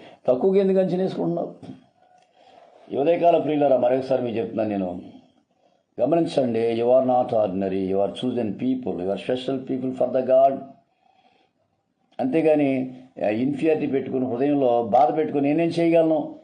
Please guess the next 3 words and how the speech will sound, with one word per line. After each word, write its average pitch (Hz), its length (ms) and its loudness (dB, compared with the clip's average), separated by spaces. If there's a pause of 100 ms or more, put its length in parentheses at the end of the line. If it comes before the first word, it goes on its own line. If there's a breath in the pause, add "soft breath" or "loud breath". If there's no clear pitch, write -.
(520 loud breath)
నేనేం 165 380 0
సా-, 156 580 4
సాధించగలను, 160 960 0